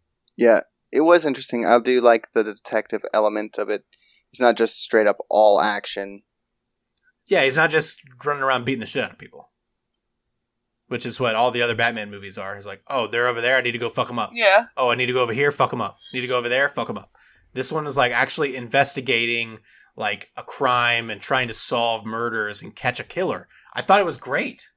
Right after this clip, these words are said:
Speaker 2: I thought it was really, really good. So, I like actually being able to see Batman out, outsmart people instead of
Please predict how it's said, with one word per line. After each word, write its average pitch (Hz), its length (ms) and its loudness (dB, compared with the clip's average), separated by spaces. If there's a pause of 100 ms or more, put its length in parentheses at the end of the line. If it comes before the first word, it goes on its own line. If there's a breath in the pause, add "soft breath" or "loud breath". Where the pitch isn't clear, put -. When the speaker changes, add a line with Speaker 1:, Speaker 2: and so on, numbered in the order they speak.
Speaker 2:
I 135 60 -14
thought 156 140 0
it 147 40 -2
was 123 180 -8
really, 147 240 -8
really 139 240 -14
good. 120 260 -12 (1300 soft breath)
So, 101 320 -6 (880)
I 127 100 -4
like 160 200 2
actually 160 280 -2
being 147 240 -6
able 135 140 -8
to 127 60 -12
see 139 180 -10
Batman 120 580 -6 (100)
out, 123 240 -6 (300)
outsmart 156 480 -4
people 101 460 -10 (380)
instead 123 680 -4
of - 400 -10